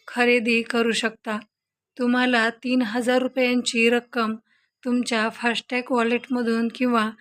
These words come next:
त्याला जोडलेल्या बँक खात्यातून भरावी लागेल. पेमेंट आणि पडताळणीनंतर हा पास तुमच्या फास्टॅगशी जोडला जाईल आणि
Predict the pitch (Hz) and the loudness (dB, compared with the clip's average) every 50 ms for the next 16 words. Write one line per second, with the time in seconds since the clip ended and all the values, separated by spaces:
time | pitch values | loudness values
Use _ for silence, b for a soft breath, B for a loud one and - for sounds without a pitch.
0 | b b b b b b _ - 247 240 240 226 220 226 220 196 240 240 233 226 | b b b b b b _ -4 -2 0 2 4 2 2 0 0 0 0 2 2
1 | 233 247 247 240 233 220 220 220 185 233 233 233 240 240 - - - - 233 226 | 2 2 2 4 2 2 2 0 0 -2 -2 -2 -2 -4 -6 -10 -6 -4 -4 -2
2 | - 240 240 240 - 233 220 226 226 220 226 208 220 220 226 226 226 214 220 220 | 0 -2 -2 -2 -2 -4 -4 -2 -2 -2 -2 0 0 0 2 2 2 2 2 2
3 | 208 214 220 220 254 - _ _ _ _ _ _ _ _ _ _ - 277 254 247 | 2 2 0 0 -2 -6 _ _ _ _ _ _ _ _ _ _ -6 -2 0 0
4 | 247 247 262 262 262 269 262 254 247 233 240 233 - - 233 220 220 - 247 233 | 2 2 2 2 2 0 0 2 2 2 2 0 -2 -2 -2 -2 -2 0 0 0
5 | 233 233 240 240 247 254 247 240 240 247 226 226 233 214 202 208 220 240 240 240 | 2 2 2 2 2 2 0 -2 -2 -4 -4 -2 -4 -4 -2 0 0 0 -2 -2
6 | - 233 220 220 214 - - _ _ _ _ _ _ _ - 254 247 247 247 226 | -4 -4 -4 -4 -6 -8 -14 _ _ _ _ _ _ _ -8 -4 -2 -2 -2 -2
7 | - 233 220 220 220 - - 247 247 220 - - - 254 247 247 - - - 233 | 0 0 0 0 -2 -2 -2 0 0 0 -2 -4 -4 -4 -4 -4 -4 -4 -4 -4
8 | 220 208 233 226 220 214 226 220 214 214 220 220 214 233 - _ _ _ _ _ | -2 0 0 0 0 0 0 0 0 0 0 0 0 -2 -6 _ _ _ _ _
9 | _ _ _ _ _ _ - 262 233 233 233 226 | _ _ _ _ _ _ -6 -4 -2 -2 -2 -2